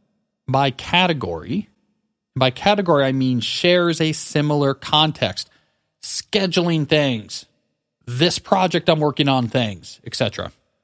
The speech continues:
Then tackle each group by itself with a non-trivial pause in between so that you take the time to get the context loaded for those questions. Then you can go through real easily. The friction's gone.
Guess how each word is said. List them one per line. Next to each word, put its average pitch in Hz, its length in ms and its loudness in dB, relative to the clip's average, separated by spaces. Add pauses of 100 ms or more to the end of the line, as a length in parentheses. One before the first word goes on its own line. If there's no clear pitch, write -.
(760)
Then 156 380 0 (840)
tackle 196 560 0
each 170 300 -4
group 165 260 2
by 143 160 2
itself 165 500 0
with 135 120 -2
a 123 80 0
non-trivial 127 600 0
pause 113 320 0
in 110 80 -2
between 101 400 -4 (220)
so - 140 -10
that 104 160 -6
you 107 120 -10 (120)
take 170 220 2
the 214 60 2
time 180 300 0
to 160 80 0
get 160 140 0
the - 40 -4
context 160 720 -2
loaded 160 560 4
for 165 120 0
those 151 180 0
questions. 123 400 -2
Then 214 180 2
you 359 100 2
can 381 120 0
go 381 140 2
through 320 140 -2
real 320 140 0
easily. 302 280 2
The 180 100 0
friction's 240 360 -2
gone. 110 220 0